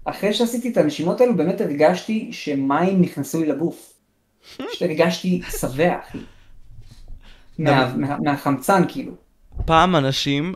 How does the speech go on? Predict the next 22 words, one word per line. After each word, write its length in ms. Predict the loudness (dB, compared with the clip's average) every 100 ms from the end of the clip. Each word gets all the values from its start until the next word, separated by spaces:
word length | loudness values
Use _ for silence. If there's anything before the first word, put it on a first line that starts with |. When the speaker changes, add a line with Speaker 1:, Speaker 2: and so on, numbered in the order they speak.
| -4
Speaker 2:
היו 240 | -2 0
אוכלים 420 | -2 -2 -2 -2 -2
מנה 360 | -2 0 2 2
אחת 280 | 2 -4 -4
ביום, 340 | -6 -4 -6
אחי, 280 | -8 -12 -14 -16 -6
והיו 100 | -2
מסתפקים 560 | -2 -2 -6 -6 -4 -2
בזה. 260 | -4 -6 -10 -12 _ _ -2
פעם 300 | 2 4 2
אנשים 440 | 0 0 -2 0
לא 100 | 2
היו 100 | 2
שותים 360 | 0 -4 -4 -4
שתי 240 | -2 -2
ליטר 320 | 0 -2 -2
מים. 420 | -2 0 0 -2 -10 -16 _ _ -20 -10
אנשים 380 | -2 0 0 0
היו 140 | 0 0
חמים 340 | -2 -2 -2
עד 100 | -4
גיל, 200 | -4 -4